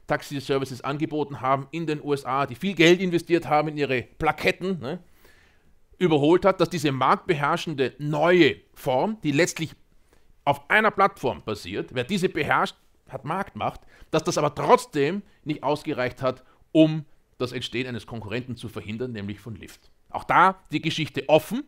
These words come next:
nicht? Wohin das führt, wird die Geschichte zeigen. Aber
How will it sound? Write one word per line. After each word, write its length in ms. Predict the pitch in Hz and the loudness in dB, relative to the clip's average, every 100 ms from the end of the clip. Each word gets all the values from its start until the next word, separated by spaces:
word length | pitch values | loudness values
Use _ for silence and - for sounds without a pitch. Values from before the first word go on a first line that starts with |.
| _ | _
nicht? 260 | - 185 - | -10 -8 -6
Wohin 220 | 131 147 | -4 -2
das 140 | 127 - | -2 -4
führt, 340 | 131 190 202 | 2 2 0
wird 200 | - 135 | -10 -12
die 60 | 107 | -10
Geschichte 400 | 120 - 120 - | -12 -12 -12 -12
zeigen. 340 | - 82 147 185 _ _ _ _ _ _ _ _ _ _ - - | -12 -12 -12 -16 _ _ _ _ _ _ _ _ _ _ -18 -4
Aber 400 | 98 - 165 | -2 0 -2